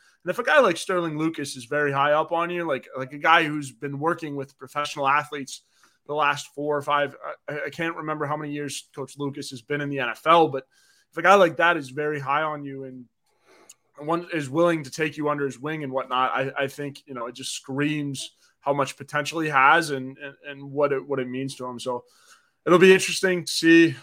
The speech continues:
how, uh, Coach Lucas pulls out all the stops. And, I mean, obviously he's a guy that Beamer wants to get to. Be nice to go get another defensive end, the number one overall ranked recruit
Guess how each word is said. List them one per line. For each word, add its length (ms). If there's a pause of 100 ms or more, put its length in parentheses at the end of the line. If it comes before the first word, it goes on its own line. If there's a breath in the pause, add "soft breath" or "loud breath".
how, 380
uh, 300
Coach 280
Lucas 360
pulls 280
out 140
all 100
the 60
stops. 500
And, 200
I 60
mean, 140
obviously 380
he's 140
a 40
guy 200
that 120
Beamer 240
wants 220
to 60
get 220
to. 240 (140)
Be 120
nice 220
to 80
go 140
get 140
another 380 (460 soft breath)
defensive 500
end, 280 (180)
the 80
number 220
one 160
overall 400
ranked 240
recruit 320